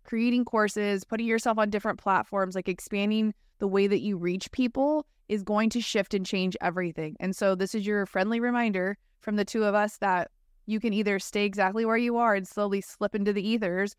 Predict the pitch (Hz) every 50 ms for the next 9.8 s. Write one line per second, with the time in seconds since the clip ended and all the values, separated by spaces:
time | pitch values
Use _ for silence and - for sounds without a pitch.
0 | _ _ _ - - 240 269 262 233 220 226 220 214 214 226 208 233 226 214 226
1 | - - - 202 214 233 240 226 226 202 208 190 190 214 240 233 196 - - 202
2 | 190 - - - 208 208 - - 208 214 214 - - 226 208 202 196 185 190 185
3 | 185 190 196 - - - 202 202 208 214 214 196 180 175 170 185 190 196 202 196
4 | 208 196 185 175 175 190 214 220 - - - 165 165 160 127 92 180 - - 226
5 | 202 190 185 - _ _ _ _ - 240 233 - 269 277 262 240 233 220 - 233
6 | 220 220 - 220 208 196 190 190 208 226 233 240 233 214 - - _ _ _ _
7 | - - 226 - 247 233 - 233 226 208 214 208 202 208 226 214 - 214 202 196
8 | 214 190 196 190 185 190 190 180 196 190 190 190 190 196 180 - _ _ _ -
9 | - 226 220 - 220 202 190 202 175 147 147 165 180 202 226